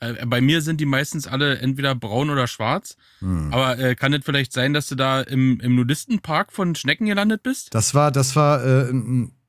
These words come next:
Speaker 2: ja, definitiv. Definitiv.
Speaker 1: <laughs>
Speaker 2: Und die waren nicht nur braun und schwarz, da gab's schwarze mit Punkten, Dalmatiner-mäßig. Und ich denk so, was ist das, was ist das, wo, wo, <laughs> hallo? So, ekelhaft. Naja, egal. Auf jeden Fall war das eine lustige Session, so, ähm, hat Bock gemacht. Nicht, nicht, nicht viel gefangen, einen kleinen Barsch,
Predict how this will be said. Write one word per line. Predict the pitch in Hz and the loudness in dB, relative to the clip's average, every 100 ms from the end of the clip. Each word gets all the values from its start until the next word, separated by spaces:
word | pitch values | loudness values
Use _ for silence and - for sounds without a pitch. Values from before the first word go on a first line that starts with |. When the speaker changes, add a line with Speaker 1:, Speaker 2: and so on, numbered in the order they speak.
| _ - | _ -16
Speaker 2:
ja, | 104 - | -16 -16
definitiv. | - 123 113 95 85 - - _ _ _ _ _ | -2 4 4 2 -2 -8 -12 _ _ _ _ _
Definitiv. | 131 - 220 85 220 - - 208 | -2 2 2 4 0 0 -2 -2
Speaker 1:
<laughs> | - 190 | -2 0
Speaker 2:
Und | 123 - | 4 4
die | |
waren | 139 151 | 4 4
nicht | 143 | 4
nur | 147 | 4
braun | 127 139 | 4 4
und | 127 | 2
schwarz, | 131 165 | 2 2
da | 160 | 2
gab's | 131 131 | 2 2
schwarze | 143 147 143 | 2 2 2
mit | 123 | 4
Punkten, | 131 170 175 | 4 2 2
Dalmatiner-mäßig. | 147 135 127 139 165 170 175 165 143 | 4 4 4 4 4 6 4 2 4
Und | 127 | 4
ich | |
denk | 131 | 4
so, | 131 120 | 2 2
was | 120 | 2
ist | 147 131 | -2 -2
das, | |
was | 131 - | -4 0
ist | |
das, | 131 - | -2 0
wo, | 135 123 | 2 2
wo, | 131 147 - 156 | 2 -2 -4 -4
<laughs> | - - 143 | -4 -6 -4
hallo? | - 180 160 135 - - _ | 2 4 6 4 0 -12 _
So, | 120 110 95 - _ _ | -2 0 -2 -8 _ _
ekelhaft. | 160 143 127 104 | 0 2 2 2
Naja, | 156 160 143 | 2 2 2
egal. | 123 110 98 - - - - - | 0 0 -2 -8 -10 -10 -6 0
Auf | 143 | 2
jeden | 151 | 4
Fall | 147 | 4
war | 135 | 4
das | 131 | 4
eine | 127 | 4
lustige | 127 113 104 | 2 2 2
Session, | 123 117 117 | 2 2 2
so, | 104 104 101 | 4 2 2
ähm, | 104 95 82 - _ _ _ - | 0 0 -2 -8 _ _ _ -12
hat | 101 | -6
Bock | 104 | -4
gemacht. | 110 104 98 | 0 0 2
Nicht, | 151 131 | 0 4
nicht, | 160 - | 2 4
nicht | 175 - | 2 4
viel | 151 | 2
gefangen, | 135 151 160 170 | 2 2 0 -2
einen | 117 | -2
kleinen | - 117 | 2 4
Barsch, | 113 123 - | 4 2 -2